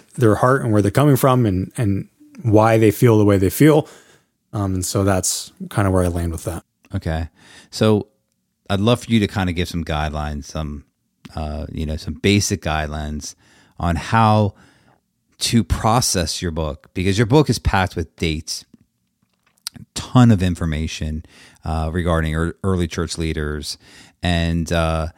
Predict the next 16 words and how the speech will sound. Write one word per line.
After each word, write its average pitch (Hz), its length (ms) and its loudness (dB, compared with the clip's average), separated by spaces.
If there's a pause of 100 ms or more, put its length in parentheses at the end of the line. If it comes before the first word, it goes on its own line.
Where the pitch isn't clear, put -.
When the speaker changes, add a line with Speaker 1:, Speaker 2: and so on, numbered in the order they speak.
(1600)
Speaker 2:
sometimes 127 640 4
we 107 100 4
have 104 160 2
the 92 80 -2
tendency 92 640 -2
to, 78 220 -8
to, 85 320 -6
when 80 240 -6
we're 76 120 -6
reading 85 380 -2
about 78 320 -4
dates 78 460 -6
and 76 360 -8 (200)
church - 340 -6
fathers 78 720 -2
and, 76 320 -6